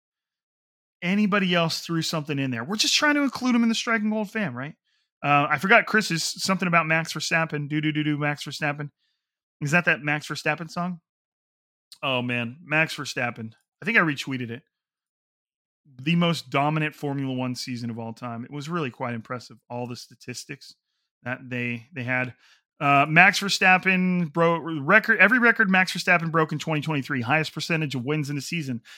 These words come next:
most wins in a season, most points in a season, most consecutive wins, most podiums in a season, most laps led in a season, highest percentage of lap led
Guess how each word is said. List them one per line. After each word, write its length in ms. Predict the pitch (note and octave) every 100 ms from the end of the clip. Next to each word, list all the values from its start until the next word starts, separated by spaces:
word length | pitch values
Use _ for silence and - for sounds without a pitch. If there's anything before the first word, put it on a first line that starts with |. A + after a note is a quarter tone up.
| -
most 260 | E3 A3+ -
wins 240 | F3+ D3+
in 80 | D#3
a 60 | C#3
season, 360 | D3 B2 A2+
most 220 | A#2+ C#3+
points 260 | - F#3+ F3+
in 80 | D#3+
a 60 |
season, 340 | C#3+ C#3+ B2 A#2+
most 220 | C3 D#3
consecutive 540 | F3 E3 G3+ E3+ D#3
wins, 280 | C3+ B2 G#2+ - - -
most 200 | E3 E3
podiums 440 | G3 G#3+ F#3+ E3+
in 80 | E3
a 40 | D3
season, 320 | D3+ B2+ A#2
most 240 | A#2+ C3+
laps 280 | D#3 C#3+ -
led 160 | D#3 D3+
in 40 |
a 40 |
season, 340 | C#3 C3+ A#2+ A2+
highest 320 | B2 E3+ -
percentage 380 | E3+ F3 D#3+ C3+
of 60 |
lap 240 | C3 C3+ C3+
led 220 | C3+ B2+